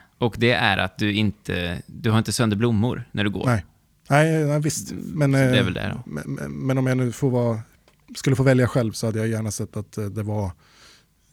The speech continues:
Speaker 2: att man bara kunde gå. För det, det hade i, liksom, den biten hade gjort, eh,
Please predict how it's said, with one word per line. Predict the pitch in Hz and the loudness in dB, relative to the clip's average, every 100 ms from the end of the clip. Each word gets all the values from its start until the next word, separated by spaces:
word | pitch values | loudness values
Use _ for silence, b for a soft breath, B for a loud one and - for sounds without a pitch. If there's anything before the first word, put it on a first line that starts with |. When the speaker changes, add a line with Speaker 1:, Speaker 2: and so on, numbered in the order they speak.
| - - | -20 -6
Speaker 2:
att | 127 | 0
man | 131 117 | 0 2
bara | 113 120 | 2 2
kunde | 113 107 | 0 -4
gå. | 120 - | -4 -4
För | 131 | 0
det, | 127 117 110 | 0 0 -2
det | 127 127 | -2 0
hade | 117 113 107 | 2 0 0
i, | 107 107 110 110 | -2 -4 -8 -6
liksom, | 110 - 98 95 b b b b b b b _ | -6 -6 -8 -10 b b b b b b b _
den | 147 143 127 | 2 4 4
biten | 123 123 | 2 2
hade | 117 113 | 0 0
gjort, | 117 107 _ | 0 -2 _
eh, | 113 | -2